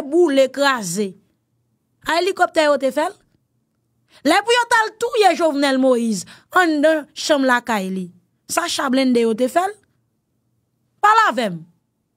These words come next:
eske sa chablenn de yo te fè l? M pa kwè, non, non, m pa kwè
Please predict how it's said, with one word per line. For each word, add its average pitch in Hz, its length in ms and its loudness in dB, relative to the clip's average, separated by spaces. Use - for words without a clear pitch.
eske 359 320 -2
sa 392 200 0
chablenn 269 380 -2
de 294 100 4
yo 254 140 0
te 226 100 -4
fè 220 160 -12
l? 208 80 -6
M 214 80 -4
pa 220 120 -8
kwè, 214 180 -10
non, 208 120 -12
non, 453 460 2
m 202 80 -4
pa 165 160 -6
kwè 294 160 0